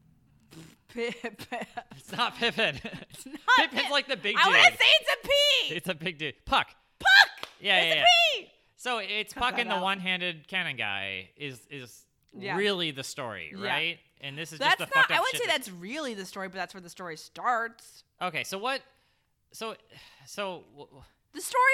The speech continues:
Speaker 1: is many things.
Speaker 2: Okay, so, uh, all right, so th-, I, I'm willing to believe this is just the fucked up situation that happened at the start of the story, and this isn't the really beginning, but it, it, th-, these three movies don't work as movies by themselves and
Speaker 1: No,
Speaker 2: don't
Speaker 1: they
Speaker 2: pay
Speaker 1: don't.
Speaker 2: off at all.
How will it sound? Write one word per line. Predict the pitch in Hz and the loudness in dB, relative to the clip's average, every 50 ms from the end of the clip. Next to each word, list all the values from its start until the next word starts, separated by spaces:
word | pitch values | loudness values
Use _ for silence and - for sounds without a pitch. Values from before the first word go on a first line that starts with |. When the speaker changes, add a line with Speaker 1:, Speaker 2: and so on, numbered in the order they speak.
| 539 494 | 4 2
Speaker 1:
is | 494 | 0
many | 466 466 494 523 480 480 466 494 523 523 494 370 220 170 | -2 -2 -2 -2 -2 0 0 0 2 2 0 -4 -6 -12
things. | 147 147 - - - _ _ - | -14 -20 -20 -20 -20 _ _ -6
Speaker 2:
Okay, | 143 147 - 98 85 78 73 _ _ _ _ _ | -6 -6 -6 -6 -10 -12 -12 _ _ _ _ _
so, | _ - 190 | _ -8 -6
uh, | 180 143 90 82 - 147 - - | -6 -6 -8 -14 -20 -20 -12 -6
all | 156 143 127 | -4 -4 -4
right, | 110 98 98 - | -4 -6 -10 -10
so | - 196 | -12 -14
th-, | 190 - 170 | -12 -8 -6
I, | 185 180 165 143 - 156 156 _ _ _ _ _ - - | -6 -6 -6 -8 -12 -20 -20 _ _ _ _ _ -8 -6
I'm | 180 196 | -6 -4
willing | 226 240 240 | -4 -6 -4
to | 226 | -4
believe | 208 208 190 170 | -4 -4 -6 -6
this | 185 180 156 | -8 -12 -12
is | 165 | -12
just | 170 160 156 | -14 -16 -12
the | 165 151 | -14 -12
fucked | - 143 131 - - | -8 -8 -8 -8 -8
up | 160 127 - _ _ | -10 -10 -12 _ _
situation | _ - - 151 - - 147 139 131 - 131 | _ -20 -18 -18 -14 -12 -10 -8 -10 -10 -12
that | 131 113 | -16 -12
happened | 117 120 117 117 123 | -10 -10 -10 -12 -16
at | 113 | -20
the | - | -16
start | - 120 113 | -14 -14 -14
of | 113 107 | -14 -16
the | - | -18
story, | - 123 113 110 110 | -16 -14 -12 -12 -12
and | 110 107 | -12 -14
this | 104 104 | -18 -20
isn't | 107 98 107 104 95 _ _ 117 | -20 -20 -20 -20 -20 _ _ -20
the | 117 | -18
really | 113 110 107 | -16 -16 -16
beginning, | 101 110 113 110 113 | -16 -18 -18 -16 -14
but | 110 120 117 117 _ _ _ _ _ _ | -12 -14 -14 -14 _ _ _ _ _ _
it, | - 143 131 - | -16 -16 -16 -16
it, | - 160 - _ _ _ 156 147 156 _ _ 160 156 | -18 -20 -20 _ _ _ _ _ _ _ _ -18 -14
th-, | 202 233 - _ _ _ _ _ _ _ _ 143 | -12 -12 -14 _ _ _ _ _ _ _ _ -14
these | 180 240 240 214 - - | -12 -10 -10 -10 -12 -14
three | - 180 180 165 | -12 -10 -8 -8
movies | 160 151 143 135 131 113 | -8 -8 -10 -10 -12 -10
don't | - 143 131 127 127 123 - _ _ - | -10 -10 -10 -10 -12 -14 -16 _ _ -20
work | 95 113 120 120 120 _ _ _ - | -14 -12 -10 -10 -10 _ _ _ -12
as | 120 120 107 101 | -10 -10 -10 -10
movies | 113 113 107 117 104 | -14 -12 -12 -12 -10
by | - 107 107 | -8 -10 -10
themselves | 101 101 98 - 113 101 98 98 - 196 | -10 -12 -16 -16 -14 -14 -14 -12 -10 -8
and | 190 196 | -6 -4
Speaker 1:
No, | 202 | -2
Speaker 2:
don't | 196 190 180 | -2 -2 -2
Speaker 1:
they | 170 | -2
Speaker 2:
pay | 190 | -4
Speaker 1:
don't. | 190 - | -4 -6
Speaker 2:
off | - - - | -8 -10 -14
at | - | -16
all. | 82 80 78 - | -16 -16 -18 -20